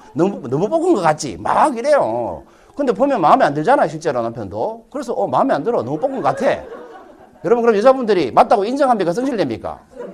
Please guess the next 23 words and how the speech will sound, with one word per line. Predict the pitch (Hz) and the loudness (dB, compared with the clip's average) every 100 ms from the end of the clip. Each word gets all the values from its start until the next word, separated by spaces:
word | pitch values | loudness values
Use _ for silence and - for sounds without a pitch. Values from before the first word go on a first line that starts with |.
| - - - - | -14 -16 -16 -4
성질 | 285 320 302 | 4 4 4
팍 | 220 | 2
냅니다. | 156 151 127 87 73 - - | 0 0 -2 -4 -6 -12 -6
그럼 | 202 | 4
남편은 | 233 294 220 | 6 6 2
뭐라 | 143 | 2
그럽니까? | 135 160 226 156 143 202 - _ _ _ _ | 0 -2 -2 2 2 0 -10 _ _ _ _
"묻기는 | 180 220 294 302 | -8 -2 2 4
왜 | 196 | 4
묻노?" | 226 277 294 120 | 4 4 2 2
이렇게 | 165 208 | 0 -2
되는 | 254 - | -4 -6
거죠. | - - - - - - - - - - - | -10 -8 -8 -10 -14 -20 -20 -20 -20 -20 -8
그 | - | 0
여성들은 | 247 294 330 294 233 | 4 4 6 4 4
꼭 | 311 320 | 2 2
있잖아요. | 220 254 208 156 165 | 4 4 6 4 4
반대로 | 165 277 339 294 | 4 4 4 4
묻는 | 214 196 | 2 -2
경향이 | 160 139 135 | -2 -2 -4
있어요. | 117 - 87 78 76 | -6 -8 -10 -10 -8
그래서 | 180 220 | -4 -2
여러분, | 208 208 185 127 | 0 -2 -4 -8